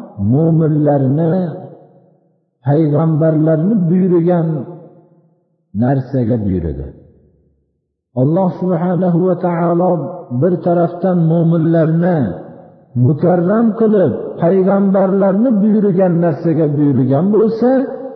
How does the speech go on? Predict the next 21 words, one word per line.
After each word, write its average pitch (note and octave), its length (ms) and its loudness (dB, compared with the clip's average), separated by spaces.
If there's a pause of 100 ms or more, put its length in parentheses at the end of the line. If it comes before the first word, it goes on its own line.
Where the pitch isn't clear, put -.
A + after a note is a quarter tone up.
(440)
ikkinchi D#3 680 0
tarafdan F3+ 800 0 (360)
mo'minlar E3 840 2
bu F#3+ 240 2
buyruqdan F#3+ 840 0 (520)
o'zlari F3+ 580 2
ma'mur G3+ 540 2
bo'lgan G3+ 540 2
narsa G#3 680 0 (680)
shu A3+ 240 2
darajada G#3 600 2
jiddiyki, F#3 960 0
payg'ambarlar F3 840 2
ma'mur F#3 540 0
bo'lgan E3+ 440 0
narsaga D#3+ 440 -2
ma'mur D3 440 0
bo'lganliklarini C3 1000 0
his D3+ 200 -4
qilmoqlari F2 800 -4
kerak. D2 260 -18